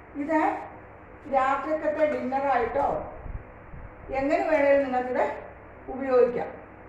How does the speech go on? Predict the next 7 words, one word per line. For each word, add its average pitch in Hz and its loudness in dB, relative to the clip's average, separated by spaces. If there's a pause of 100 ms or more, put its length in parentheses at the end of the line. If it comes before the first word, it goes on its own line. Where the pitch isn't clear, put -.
(1080)
ബ്രേക്ക്ഫാസ്റ്റ് 277 0
ആയിട്ട് 302 0
ഉപയോഗിക്കാം, 277 4 (540)
രാത്രിക്കത്തെ 254 0 (160)
ഡിന്നറായിട്ട് 262 0
ഉപയോഗിക്കാം. 254 0 (880)
ദാ, 226 4